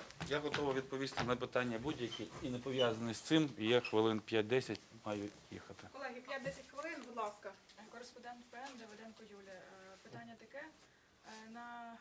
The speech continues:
Speaker 3: якому етапі зараз знаходиться питання ремонту Варварівського та Інгульського мостів
Speaker 1: Мгм.
Speaker 3: і будівництва автошляху в обхід Миколаєва?
Speaker 1: В обхід Миколаєва на паузі, е,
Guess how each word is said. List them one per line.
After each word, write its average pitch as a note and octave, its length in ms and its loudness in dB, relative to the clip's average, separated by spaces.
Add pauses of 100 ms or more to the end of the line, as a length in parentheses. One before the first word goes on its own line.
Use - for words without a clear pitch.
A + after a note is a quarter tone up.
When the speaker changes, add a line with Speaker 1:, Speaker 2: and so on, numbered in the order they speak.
(160)
Speaker 3:
якому B3+ 320 -12
етапі C4+ 300 -12
зараз A3+ 340 -12
знаходиться A3+ 580 -16 (200)
питання A3 480 -14
ремонту G#3+ 480 -16
Варварівського G#3 600 -16
та G#3+ 100 -16
Інгульського B3 480 -16
мостів G#3 320 -8
Speaker 1:
Мгм. C#3 100 -6 (120)
Speaker 3:
і G#3+ 200 -18
будівництва G#3+ 600 -18
автошляху G#3+ 560 -18
в A3 40 -16
обхід - 300 -20
Миколаєва? F3+ 440 -20 (720)
Speaker 1:
В B2 100 -4
обхід B2+ 320 0
Миколаєва B2+ 560 10
на A2 140 10
паузі, C3 540 8 (460)
е, A#2 280 4